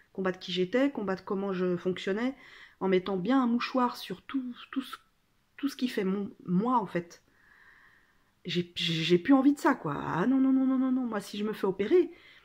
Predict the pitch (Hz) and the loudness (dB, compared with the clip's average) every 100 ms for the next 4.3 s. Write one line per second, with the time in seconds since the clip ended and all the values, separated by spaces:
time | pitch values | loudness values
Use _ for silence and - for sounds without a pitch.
0 | _ - - 190 208 240 233 208 175 170 | _ -16 -10 -4 -2 -2 -2 0 0 -2
1 | - 185 - 214 233 226 185 175 175 180 | -4 -10 -8 -6 -4 -2 0 -2 -4 -10
2 | 175 - 180 185 185 208 185 180 170 170 | -10 -10 -6 -6 -2 -4 -2 -2 0 0
3 | 196 190 214 202 196 180 180 208 277 277 | 0 -2 -4 -4 -4 -6 -4 0 0 0
4 | - 180 | -4 -6